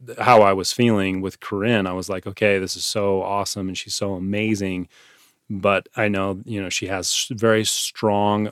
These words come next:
values and principles and, and testimony of, you know, the gospel and our church and the things that we believe in. But one of those things, you know, those solid principles is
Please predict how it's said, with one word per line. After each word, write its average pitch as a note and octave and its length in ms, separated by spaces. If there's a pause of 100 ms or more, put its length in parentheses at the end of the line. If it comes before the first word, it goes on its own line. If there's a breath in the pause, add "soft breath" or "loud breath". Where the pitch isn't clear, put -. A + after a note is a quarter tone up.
values G2+ 580
and F#2 160
principles G2 640
and, F#2 300
and F#2+ 240
testimony G#2+ 840
of, F#2 400 (540 soft breath)
you G#2 180
know, F2+ 160
the F2 80
gospel A2+ 600
and F#2 100
our E2+ 80
church G#2 460
and G2 100
the F2 40
things G#2 260
that F#2 60
we F#2 120
believe G2+ 440
in. F#2+ 340 (760)
But C#3+ 300
one A#2 120
of A2 60
those G#2+ 220
things, G#2+ 460
you A#2+ 120
know, G2 140
those F#2+ 180
solid G2+ 300
principles F#2 560
is F2 260